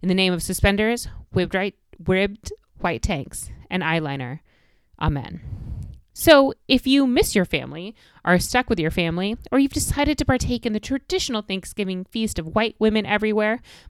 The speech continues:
Milanos and Pinot Grigio, to give thanks on Thursday, please know that this is a safe place.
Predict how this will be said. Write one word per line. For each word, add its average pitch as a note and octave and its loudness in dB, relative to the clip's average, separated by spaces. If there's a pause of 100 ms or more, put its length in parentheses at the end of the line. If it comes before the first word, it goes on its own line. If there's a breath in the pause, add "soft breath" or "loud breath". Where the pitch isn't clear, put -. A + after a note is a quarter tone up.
Milanos G3+ 2
and C3 -2
Pinot G#3+ 4
Grigio, G3 0 (600 soft breath)
to A3+ -4
give C#4+ 0
thanks C4+ -4
on B3+ 0
Thursday, C4 -4
please E4+ -2
know B3+ -2
that - -8
this G#3 -4
is C#3+ -10
a B2+ -14
safe C#3 -10
place. B2+ -8